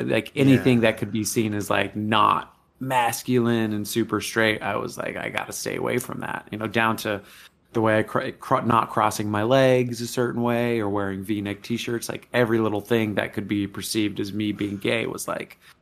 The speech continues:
Speaker 1: "Cut it out." And so I think that was a big part of it, was it was just constantly shedding parts of myself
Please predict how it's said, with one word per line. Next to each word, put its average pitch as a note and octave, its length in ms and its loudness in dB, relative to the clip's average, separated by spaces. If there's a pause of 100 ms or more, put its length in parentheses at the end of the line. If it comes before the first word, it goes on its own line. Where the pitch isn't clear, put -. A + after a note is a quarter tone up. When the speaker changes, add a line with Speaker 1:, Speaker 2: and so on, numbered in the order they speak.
(200)
Speaker 1:
"Cut A#2 180 2
it G#2+ 80 2
out." - 300 0 (840)
And G2 460 -2
so G2 680 -2 (640)
I B2 60 4
think B2+ 180 6
that A#2 160 4
was G#2 120 -2
a G#2 40 -2
big G2+ 240 -2
part G#2+ 240 0
of G2 80 -2
it, G2 80 -2
was G2+ 200 -4
it G#2 40 -4
was F2+ 180 -8
just - 480 -4 (1600)
constantly G#2 720 0
shedding G2+ 480 -2
parts G2+ 300 -4
of G#2 60 -8
myself G2+ 520 -4